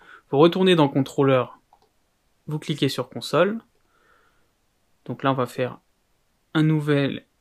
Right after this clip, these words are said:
onglet et on va aller chercher une console. Et normalement, elle s'est enregistrée dans la liste des consoles. Donc,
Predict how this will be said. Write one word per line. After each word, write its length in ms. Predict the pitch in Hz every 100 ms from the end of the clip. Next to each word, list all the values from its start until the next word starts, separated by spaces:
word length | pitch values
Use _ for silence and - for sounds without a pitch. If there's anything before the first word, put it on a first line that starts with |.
| _ _
onglet 540 | 151 139 143 165 190 - _ _ _ _ _ _ _ _ _ _
et 80 | 190
on 100 | 175
va 100 | 143
aller 120 | 131
chercher 360 | 127 143 - -
une 160 | 160 147
console. 560 | 135 - 139 190 220 - _
Et 80 | -
normalement, 320 | 131 127 156
elle 60 | 185
s'est 120 | -
enregistrée 540 | 135 127 - - 180 _ -
dans 180 | 143 175
la 120 | 156
liste 340 | 143 175 -
des 140 | 151 147
consoles. 440 | 143 139 - -
Donc, 460 | - - _ -